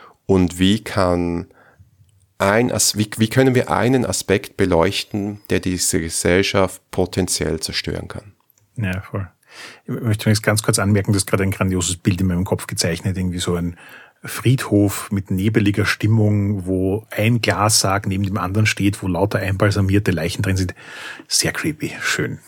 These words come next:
Speaker 1: Ja, ja. Ja, das ist halt das Schöne. Also, das Spiel funktioniert nicht nur auf dieser symbolischen Ebene, sondern dadurch, dass du dann immer Szenen spielst, die aber so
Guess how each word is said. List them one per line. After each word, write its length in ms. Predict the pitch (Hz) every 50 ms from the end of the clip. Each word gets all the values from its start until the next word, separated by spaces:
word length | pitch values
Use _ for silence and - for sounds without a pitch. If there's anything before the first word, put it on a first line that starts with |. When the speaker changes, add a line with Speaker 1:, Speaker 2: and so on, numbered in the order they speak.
| - - - - - -
Speaker 1:
Ja, 240 | 107 92 90 90 98 101 - - - - - - - - -
ja. 260 | 98 92 95 101 107 _ - - - - - - - -
Ja, 100 | - 92
das 200 | 101 120 - -
ist 140 | 147 - -
halt 160 | 127 123 120 - - - - -
das 180 | - 110 - -
Schöne. 440 | - 113 113 117 113 107 - - -
Also, 340 | - - 113 104 98 - - - - - - - -
das 380 | - 107 - - - - - _ _ _ _ -
Spiel 420 | - - - - 107 107 120 135 131
funktioniert 720 | - - 117 110 - - - 104 101 107 117 117 - -
nicht 300 | 110 113 - - - 113
nur 280 | 107 110 110 107 65
auf 80 | - -
dieser 220 | - 101 - 98
symbolischen 600 | - - 92 90 - 92 95 104 101 - - 104 - -
Ebene, 380 | 98 98 104 110 107 104 104
sondern 560 | 101 - 104 101 98 98 98 98 95 92 - - - - - - - -
dadurch, 340 | - 90 95 110 113 107 -
dass 220 | - 101 98 -
du 100 | - 101
dann 180 | - 92 92 101
immer 280 | 107 101 101 95 92
Szenen 480 | - - - - 107 113 135 123 98 92
spielst, 560 | - - - 90 87 92 104 101 - - -
die 120 | - -
aber 280 | - 92 - 95 95 92
so 320 | - - 95 90 90 90